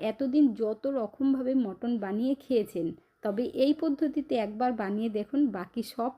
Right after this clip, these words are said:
পদ্ধতি ফেল পড়ে যাবে। পাঁচ মিনিট মতো গ্যাসের ফ্লেম বাড়িয়ে দিয়ে ঝোলটা টানিয়ে নিতে হবে। এখানে একটা ছোট্ট টিপস দিয়ে দিচ্ছি, যখনই মটন রান্না করবেন, কুকার থেকে নামিয়ে কড়াইয়ের মধ্যে দিয়ে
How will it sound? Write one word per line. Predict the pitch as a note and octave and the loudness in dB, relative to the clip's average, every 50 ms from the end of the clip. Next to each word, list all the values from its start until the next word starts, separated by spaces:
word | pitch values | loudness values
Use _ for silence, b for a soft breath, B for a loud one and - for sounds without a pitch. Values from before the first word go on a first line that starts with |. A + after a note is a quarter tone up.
| _ - | _ -4
পদ্ধতি | G#3+ G3 F#3 G3 A#3 C4+ C4 - D#4+ D#4 | -4 -4 -2 0 -2 0 2 4 4 4
ফেল | D#4 - B3+ G#3+ G#3 G3+ - | 4 4 2 2 2 2 0
পড়ে | F3+ F3 F3 E3+ | 0 2 2 2
যাবে। | D3+ E3 D#3 - - E3 F3 F3+ _ _ _ _ _ _ _ _ _ _ _ _ - - _ _ _ _ _ _ _ _ _ _ _ _ _ - | 2 0 -4 -6 -8 -8 -10 -10 _ _ _ _ _ _ _ _ _ _ _ _ -18 -18 _ _ _ _ _ _ _ _ _ _ _ _ _ -4
পাঁচ | A#3 A3 A3+ - - | -2 -2 -2 2 6
মিনিট | D#4+ D#4+ D#4+ F4 E4+ - E4+ | 8 8 8 8 6 4 0
মতো | D4+ - - D4+ E4+ | 0 0 2 2 2
গ্যাসের | C#4 A3 G#3 G#3 - C4+ B3+ | 2 2 0 -2 -2 -2 -2
ফ্লেম | B3+ - C#4+ C#4 C#4 A3+ | -2 0 2 4 4 4
বাড়িয়ে | G3+ F#3+ F3+ F#3+ A3 A3+ A#3+ B3+ | 2 0 -4 -2 -2 0 2 0
দিয়ে | A3+ G#3 A3 G#3 A#3 D4 A4+ - b b b b b | 0 0 0 0 0 0 -2 -2 b b b b b
ঝোলটা | G#3 F3+ F3+ A3+ G#3+ A3+ A3+ - E4 | -6 -4 -2 0 0 0 0 -2 -4
টানিয়ে | E4+ - D4+ B3 A3+ A3 A3 G3+ | -2 0 0 2 2 4 4 4
নিতে | F#3 F3 E3+ E3 E3 E3+ | 6 4 4 2 0 -4
হবে। | E3+ F#3 D#3 - - B2 C#3 E3 - _ _ _ _ _ _ _ _ _ _ _ _ - - _ _ _ _ _ _ _ _ _ - | -4 -4 -4 -2 -2 -2 -2 -4 -8 _ _ _ _ _ _ _ _ _ _ _ _ -20 -20 _ _ _ _ _ _ _ _ _ 0
এখানে | - C#4 C4+ - D#4+ E4+ D#4 | 0 2 4 6 6 6 6
একটা | D4+ - - D#4+ | 4 0 -4 -6
ছোট্ট | D#4 - - D#4 D#4 - D#4+ D#4+ D#4+ | -4 -2 -2 -2 0 0 0 0 2
টিপস | - A#3 A#3 G#3+ A3 | 2 0 0 0 -2
দিয়ে | G3+ G3+ A#3+ A#3 A3 | -4 -2 0 0 0
দিচ্ছি, | F#3 G3+ G#3 G3+ _ _ - - C4+ D#4 - - _ _ _ _ - | 0 -2 -4 -6 _ _ -8 -4 -4 -4 -4 -6 _ _ _ _ -6
যখনই | - G3+ G3+ G#3+ - C4 C4 C#4+ D#4 D#4 | -4 -4 -4 -2 2 6 8 8 8 8
মটন | D4 B3 G#3+ G#3 - B3 C4+ C4+ | 8 6 4 0 -2 0 2 2
রান্না | A#3 G3 F3 F3+ G3 A3+ | 2 0 -2 -4 -4 -4
করবেন, | A#3 - - G3 F#3 F#3 G#3+ A#3+ D#4+ G#4+ - b b b b b b b - | -4 -4 -4 -4 -4 -2 0 0 0 0 -2 b b b b b b b 2
কুকার | D4+ D4 D4 - D4+ D4+ D#4 | 2 4 4 4 0 0 0
থেকে | - - E4 D#4 D#4+ E4 | 0 -2 0 2 4 6
নামিয়ে | D4+ C#4+ A3 F#3+ F#3+ G3+ A#3 B3+ C4+ | 6 6 6 4 -2 -2 0 0 0
কড়াইয়ের | C4+ A#3+ G3+ G3 F#3+ G3+ G#3 G#3+ | 0 -2 -4 -2 -2 -2 -4 -4
মধ্যে | G#3+ A3 G3+ A#3 A#3+ | -4 -4 -2 -2 -4
দিয়ে | G3 F#3+ G#3+ G3 G#3 A#3+ | -4 -4 -4 -2 0 2